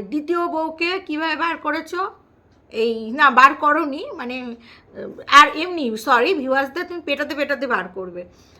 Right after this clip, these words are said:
আচ্ছা বামন, তোমার টুকলি এত জ্ঞান দিচ্ছে, তারা তো দ্বিতীয় বিয়ে করেনি, যার গল্পটা বলছো, তুমি কেন দ্বিতীয় বিয়ে করলে বলো তো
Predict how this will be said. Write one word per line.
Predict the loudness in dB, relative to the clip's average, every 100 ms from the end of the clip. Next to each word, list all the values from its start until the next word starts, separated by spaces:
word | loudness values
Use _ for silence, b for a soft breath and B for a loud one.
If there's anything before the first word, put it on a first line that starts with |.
| b -18
আচ্ছা | -8 -2
বামন, | 0 0 -2 -6 -10 -20 _ _ _ _ _ _ -18 -18 B B B _
তোমার | -2 -2 -2
টুকলি | -2 2
এত | 2 0 -4 -4 -2
জ্ঞান | -2 -2 -4
দিচ্ছে, | -6 -10 -12 -8 -2 0 -2 -6 B B -12
তারা | -2 0
তো | 0 -2
দ্বিতীয় | -2 0 -2
বিয়ে | 0 0 2
করেনি, | 2 2 0 0
যার | 2 4
গল্পটা | 2 2 -2
বলছো, | -6 -8 -8
তুমি | -8 -4
কেন | -4 -4
দ্বিতীয় | -4 -6 -6
বিয়ে | -4 -6
করলে | -2 -2 -2
বলো | -2 -2 -2
তো | -6